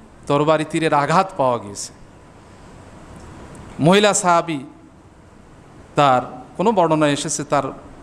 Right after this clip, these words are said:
স্বামী মারা, শহীদ হয়েছেন, তার, আহ, ইস-, আহ, বাবা শহীদ হয়েছেন, তার ভাই শহীদ হয়েছেন। কোনো এক বর্ণনায় আছে, অন্য একটা বর্ণনায় আছে যে তার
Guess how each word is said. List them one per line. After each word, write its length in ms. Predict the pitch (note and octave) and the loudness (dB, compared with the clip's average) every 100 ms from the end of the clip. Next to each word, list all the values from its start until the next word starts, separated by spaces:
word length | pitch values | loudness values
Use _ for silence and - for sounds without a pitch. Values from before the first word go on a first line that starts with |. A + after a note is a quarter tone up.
| - | -8
স্বামী 440 | - - D3 D3+ | -4 0 2 2
মারা, 340 | C#3+ C3+ D3 C#3+ | 2 0 -2 -4
শহীদ 320 | D3 C3+ C3+ | -2 -2 0
হয়েছেন, 540 | C3+ B2+ - C3 C3+ - - - - - - | -2 -2 -2 -4 -4 -12 -20 -20 -20 -14 0
তার, 440 | A#2+ A#2 G#2+ - - - - - | 2 2 0 -6 -12 -18 -18 -4
আহ, 720 | A2 A2 A2 G#2+ G#2 G#2+ G3 | 0 2 2 2 0 -2 -2
ইস-, 240 | D#3+ - | -2 0
আহ, 60 | C#3 A#2+ A#2 A2 A2+ A#2+ B2 | 0 2 0 -2 -4 -8 -2
বাবা 260 | C#3 C#3+ D3+ | 0 2 0
শহীদ 320 | - D3+ C#3 | 0 -4 -4
হয়েছেন, 500 | C3+ C3+ - C3 B2 | -4 -4 -4 -6 -4
তার 180 | C3 A#2+ | -4 -4
ভাই 260 | A2+ D3 | 0 0
শহীদ 360 | D#3 D3+ C#3 C3 | 0 -2 -2 -2
হয়েছেন। 380 | C3 B2+ B2+ B2+ - - - - | -4 -4 -6 -6 -16 -20 -14 -2
কোনো 200 | F3 B3+ | 2 2
এক 180 | E3 | 2
বর্ণনায় 420 | C#3+ C3 B2+ B2 A#2 | 2 2 2 2 2
আছে, 380 | A2 - A#2 - | -2 -4 -6 -4
অন্য 180 | D#3 D3+ | 0 0
একটা 180 | C#3+ C3 | 0 0
বর্ণনায় 400 | B2 B2 A#2+ A#2 | 0 0 0 0
আছে 320 | A2 - B2+ | -2 -2 -4
যে 220 | B2 A2 - - - - - | -2 -4 -6 -18 -18 -16 -2
তার 200 | B2+ | 0